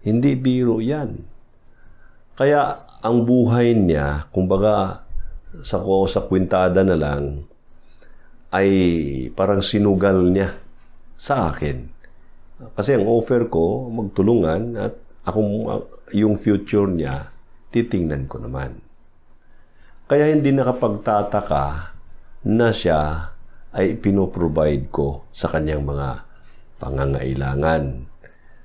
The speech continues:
Lalo na ang pangangailangan niya in the future. Kasi naisip ko, itong tao na to ay binuhos na niya ang kanyang buhay.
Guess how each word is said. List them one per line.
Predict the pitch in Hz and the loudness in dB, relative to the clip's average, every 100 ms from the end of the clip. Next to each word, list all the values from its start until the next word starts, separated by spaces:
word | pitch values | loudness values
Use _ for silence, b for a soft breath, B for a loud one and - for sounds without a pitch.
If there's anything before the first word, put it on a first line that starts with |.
| b - | b -2
Lalo | 95 127 139 120 110 | 2 4 4 4 4
na | 107 98 | 4 2
ang | 98 | 0
pangangailangan | 101 98 95 95 90 87 87 87 85 | 2 4 4 4 4 2 2 2 2
niya | 78 69 | 0 -2
in | - 80 78 | -4 -4 -2
the | 71 | -4
future. | 62 64 - 64 65 60 57 - - - _ - - _ _ _ _ _ _ - | -6 -8 -8 -6 -4 -6 -10 -14 -20 -20 _ -20 -20 _ _ _ _ _ _ -6
Kasi | 110 | 0
naisip | 127 110 101 95 95 - | 2 4 2 0 -4 -4
ko, | 69 65 71 - - | -8 -6 -8 -12 -12
itong | - 95 110 110 | -8 -2 2 2
tao | 107 98 87 85 | 2 0 0 -2
na | 80 78 | -2 -6
to | - 62 - - - - - - - - - - - - - - _ - - | -10 -12 -12 -14 -20 -20 -20 -20 -20 -20 -20 -20 -20 -20 -20 -20 _ -20 -2
ay | 101 98 92 87 69 65 64 | 2 4 4 2 -2 -8 -12
binuhos | - 80 98 104 95 104 90 90 | -6 0 4 4 4 2 2 2
na | |
niya | 90 95 87 | 4 2 0
ang | 80 | -2
kanyang | 80 82 73 | 0 0 0
buhay. | 71 71 76 69 69 71 | -2 -4 -4 -6 -6 -10